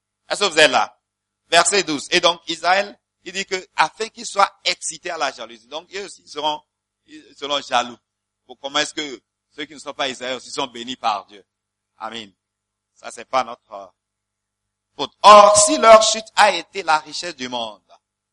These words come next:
et leur amoindrissement, la richesse des païens. Amoindrissement, ça veut dire quoi ? Amoindrissement. Abaissement.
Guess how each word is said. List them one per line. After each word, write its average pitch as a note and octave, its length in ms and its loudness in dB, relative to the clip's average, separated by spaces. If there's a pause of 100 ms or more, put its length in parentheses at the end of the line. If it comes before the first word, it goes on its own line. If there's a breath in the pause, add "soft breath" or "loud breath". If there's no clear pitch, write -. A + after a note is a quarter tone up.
(100)
et F3 140 2
leur F3 420 2 (400)
amoindrissement, D#3 1120 0 (1300)
la D3 160 6
richesse D#3+ 500 -6
des D3 120 0
païens. D3+ 520 2 (320)
Amoindrissement, C#3+ 560 -12
ça D#3 120 -12
veut C3+ 100 -8
dire A#2 120 -18
quoi ? - 160 -20 (2250)
Amoindrissement. C3 920 -6 (1400)
Abaissement. D3 680 -2